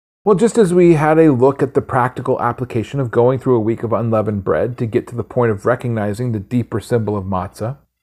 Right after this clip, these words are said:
so too we need to understand the role of the firstborn in the ancient Near East to discover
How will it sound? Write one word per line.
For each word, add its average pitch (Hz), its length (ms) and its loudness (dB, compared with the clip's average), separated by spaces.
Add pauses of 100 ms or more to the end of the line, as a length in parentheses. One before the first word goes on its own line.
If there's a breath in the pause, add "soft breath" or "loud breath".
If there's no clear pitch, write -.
(400 loud breath)
so 165 220 4
too 165 200 6
we 151 140 8
need 143 160 4
to 127 80 4
understand 127 460 0
the 120 80 6
role 117 280 6
of 120 100 4
the 123 80 2
firstborn 107 580 0
in 92 80 -6
the 95 100 -6
ancient 110 300 -6
Near 120 240 2
East - 260 -6
to 120 60 -2
discover 113 640 -2